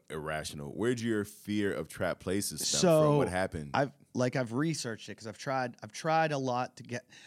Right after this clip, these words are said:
Speaker 2: I've tried everything to get rid of it short of going to a therapist.
Speaker 1: You have not gone
Speaker 2: Never
Speaker 1: to a
Speaker 2: gone to a
Speaker 1: therapist?
Speaker 2: therapist. I've gone to a hypnotist, which was a joke. Um, the hypnotist paralyzed me.
Speaker 1: Par-,
Speaker 2: Like,
Speaker 1: what
Speaker 2: I got, I got hypnotized.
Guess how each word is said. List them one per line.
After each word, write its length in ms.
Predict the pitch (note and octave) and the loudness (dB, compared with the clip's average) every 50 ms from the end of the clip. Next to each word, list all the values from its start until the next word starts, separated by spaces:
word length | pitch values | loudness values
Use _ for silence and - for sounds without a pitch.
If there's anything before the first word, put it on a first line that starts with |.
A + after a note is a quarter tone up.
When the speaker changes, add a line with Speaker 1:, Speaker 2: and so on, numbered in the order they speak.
| - - | -12 -8
Speaker 2:
I've 120 | C#3 C3+ | -6 -2
tried 240 | - - B3 A#3 G#3 | 2 4 6 6 6
everything 320 | A3 G#3 G#3 G3+ F#3+ F#3 | 6 4 4 4 2 0
to 40 | F3+ | 0
get 160 | E3 E3 D#3+ | 0 0 0
rid 160 | C3+ D#3 D3+ D3+ | 0 -2 -2 -2
of 80 | C#3+ | -2
it 140 | C#3+ C3+ B2+ - - _ _ _ _ | -2 -4 -4 -8 -16 _ _ _ _
short 340 | - - - E3 D#3 D3 C#3+ | -8 -4 0 2 2 2 2
of 100 | C#3+ B2 A2 | 0 0 -2
going 260 | C3 B2 A#2+ A#2 A2+ | -2 -2 -2 -2 -2
to 80 | A2+ A2 | -2 -4
a 40 | G#2+ | -4
therapist. 680 | - - A#2+ G#2 F#2 - - - - - - - - _ _ _ _ _ - | -4 -4 -4 -4 -6 -8 -12 -14 -14 -12 -14 -14 -16 _ _ _ _ _ -6
Speaker 1:
You 140 | - A2+ B2+ | -2 -2 0
have 140 | C3 B2+ A2 | 2 2 0
not 260 | A2 A#2+ C3 C#3 B2+ | 2 0 0 -2 -2
gone 180 | G#2+ C#3+ C3+ C#3 | -4 -4 -2 2
Speaker 2:
Never 240 | C#3 D#3+ E3+ F3 E3+ | 4 4 6 6 6
Speaker 1:
to 60 | E3 | 4
a 40 | D#3+ | 4
Speaker 2:
gone 100 | D#3 D3+ | 4 4
to 60 | D3 | 2
a 40 | C#3 | 2
Speaker 1:
therapist? 40 | B2 | 2
Speaker 2:
therapist. 320 | D3 C3+ B2+ - A#2+ - - - | 0 0 0 -2 -4 -6 -4 -4
I've 120 | B2+ B2+ | -2 0
gone 220 | B2 C#3+ C#3+ D3 | 0 0 2 2
to 60 | C3+ B2+ | 0 0
a 60 | C3 | -2
hypnotist, 920 | A#2+ C3 E3 E3+ - E3+ D#3+ - - C#3 A#2+ B2 C3 - - - - - _ _ _ _ | 0 0 -2 0 0 -2 -4 -2 -2 -2 -2 -2 -2 -4 -8 -10 -12 -20 _ _ _ _
which 200 | - A#2+ A2 A#2+ | -6 -6 -4 -4
was 140 | B2 A2+ A2+ | -4 -4 -4
a 60 | A2+ | -6
joke. 500 | G2+ - G#2+ G2 G2 G2+ G#2 - - - _ _ _ _ - - - - _ _ _ - | -6 -6 -6 -6 -6 -6 -8 -10 -16 -20 _ _ _ _ -20 -20 -20 -20 _ _ _ 0
Um, 520 | A#2+ A#2 A#2 A#2 A2+ A2+ A#2 G#2+ G#2+ F#2 - - - - _ _ _ _ _ _ _ - | 2 4 4 4 4 4 2 2 0 0 -4 -6 -16 -20 _ _ _ _ _ _ _ -4
the 80 | A#2 A#2 | 0 0
hypnotist 520 | C#3+ D3+ A2+ C3 - - A2+ G2+ - - | 2 2 0 0 -2 -4 -6 -6 -6 -4
paralyzed 680 | - - D3 C#3 C3 A#2+ G#2 F#2 F#2+ F#2+ F2 - - | -2 -2 0 0 0 0 -2 -4 -6 -8 -10 -10 -12
me. 200 | - F2 - - - _ _ _ _ _ _ _ - - | -14 -14 -16 -16 -18 _ _ _ _ _ _ _ -6 -4
Speaker 1:
Par-, 140 | C#3 D3+ - - _ _ - | -2 -2 -4 -6 _ _ 0
Speaker 2:
Like, 120 | A#2 B2 B2+ | 2 4 4
Speaker 1:
what 60 | B2+ | 6
Speaker 2:
I 120 | C#3+ D#3+ E3 | 6 4 4
got, 320 | D#3 D#3 D#3 D3+ D3 - _ - | 4 4 2 2 0 -2 _ -4
I 160 | - A2+ B2+ | -2 0 0
got 240 | C#3 C#3+ C3 C3+ C3 | 2 2 2 2 0
hypnotized. 680 | B2+ B2 - B2+ A2+ - F2+ - - - - - - | -2 -4 -6 -8 -10 -10 -12 -12 -12 -12 -14 -16 -16